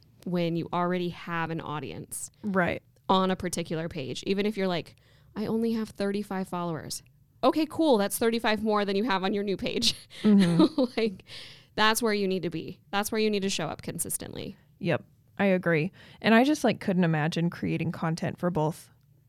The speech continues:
Speaker 1: No.
Speaker 2: <laughs>
Speaker 1: I mean, we have business pages now, and we, we still, I mean, we have help for the,
Speaker 2: Yeah.
Speaker 1: for the page
Speaker 2: Uh-huh.
Speaker 1: because it is a lot to content create for multiple pages.
Speaker 2: Yeah.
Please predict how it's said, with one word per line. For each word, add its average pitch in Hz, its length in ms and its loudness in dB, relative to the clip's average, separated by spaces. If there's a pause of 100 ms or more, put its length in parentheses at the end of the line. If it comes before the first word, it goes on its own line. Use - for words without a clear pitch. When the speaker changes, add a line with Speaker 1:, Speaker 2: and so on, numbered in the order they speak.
(180)
Speaker 1:
No. 214 320 2 (180)
Speaker 2:
<laughs> - 180 -8
Speaker 1:
I 233 60 6
mean, 240 200 6
we 247 100 4
have 254 180 4
business 214 320 4
pages 190 400 0
now, 160 240 -2
and 165 120 -4
we, 180 340 -4 (340)
we 196 200 2
still, 190 380 0
I 185 60 0
mean, 190 140 2
we 226 140 0
have 247 160 -2
help 269 360 -2
for 165 160 -4
the, 214 80 2
Speaker 2:
Yeah. 185 340 10
Speaker 1:
for 196 120 -4
the 175 100 -6
page 170 320 -6 (100)
Speaker 2:
Uh-huh. 214 80 4
Speaker 1:
because 185 340 4 (400)
it 202 120 0
is 302 160 2
a 320 40 2
lot 190 360 2
to - 100 -4
content 175 520 -6
create 160 480 -6
for 156 280 -2
multiple 160 400 -6
pages. - 600 -6
Speaker 2:
Yeah. 180 360 4